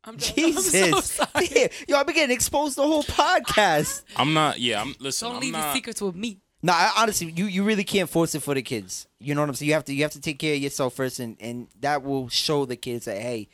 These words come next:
Speaker 1: Yes, sir.
Speaker 2: self-love, self-happiness is very important. However, some people do try. I think they may be oblivious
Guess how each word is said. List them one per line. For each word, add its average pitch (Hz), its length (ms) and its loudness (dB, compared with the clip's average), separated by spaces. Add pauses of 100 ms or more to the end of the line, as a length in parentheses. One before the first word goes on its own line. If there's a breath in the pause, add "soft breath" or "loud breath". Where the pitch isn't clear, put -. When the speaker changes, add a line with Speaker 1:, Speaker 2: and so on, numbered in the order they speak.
(280 soft breath)
Speaker 1:
Yes, 175 100 -20
sir. 202 120 -16
Speaker 2:
self-love, 147 720 -2
self-happiness 131 760 -4
is 113 100 -14
very 123 260 0
important. 107 440 -10 (440)
However, 131 520 -2 (600)
some 214 300 -2
people 143 440 -6 (220)
do 208 180 -2
try. 170 360 0
I 135 80 -2
think 143 240 -6
they 131 300 -2 (1300)
may 170 200 -2
be 185 100 0
oblivious 160 720 -2